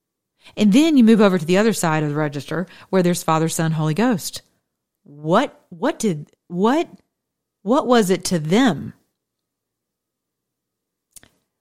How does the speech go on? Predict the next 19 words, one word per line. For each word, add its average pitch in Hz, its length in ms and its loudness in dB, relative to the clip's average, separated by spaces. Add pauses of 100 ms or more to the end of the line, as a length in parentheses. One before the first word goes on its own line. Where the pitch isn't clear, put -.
What 302 220 -4
was 302 180 -2
the 196 160 2
loss 190 640 0
to - 220 -2
them? 196 540 -2 (1500)
What 302 160 -8
was 202 220 -2
your 254 260 2
loss 147 600 -4 (280)
to 175 180 -2
them? 151 480 -2 (1400)
How 254 200 -6
did 440 160 -2
Father, 147 640 -4 (200)
what - 100 -4
did 466 120 -4
he 220 180 -2
lose? 147 840 -4